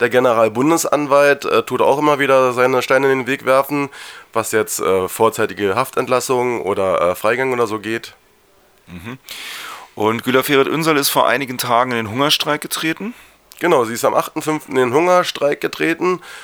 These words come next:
Speaker 1: Und zwar wurde ein, äh, ebenfalls anatolischer Gefangener aus Stuttgart, äh, verlegt.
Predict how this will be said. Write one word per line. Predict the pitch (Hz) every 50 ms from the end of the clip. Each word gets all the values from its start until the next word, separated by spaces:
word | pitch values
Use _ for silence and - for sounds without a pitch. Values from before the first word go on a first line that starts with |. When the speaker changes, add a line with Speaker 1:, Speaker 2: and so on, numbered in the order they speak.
| - -
Speaker 1:
Und | - 139
zwar | 120 104 110 127 139 151
wurde | 135 135 139 135 131 113
ein, | - 113 120 120 120 120 117 113
äh, | 98 - 87 101 101 98 98 95 92 90 87 80 - _ _ _ _ _ _ _ _ -
ebenfalls | - 135 160 160 147 127 - -
anatolischer | - 110 110 - - 123 131 135 - 151 139
Gefangener | 135 147 - 151 147 147 151 156 165 170 175 170 - - - - -
aus | - - 120 123 -
Stuttgart, | - 143 160 160 - - 151 156 151 151 - - - - - _ _ _ _ _ _ _ _ _ -
äh, | - 120 120 120 120 113 110
verlegt. | 113 - - 113 107 113 127 165 196 - - - - -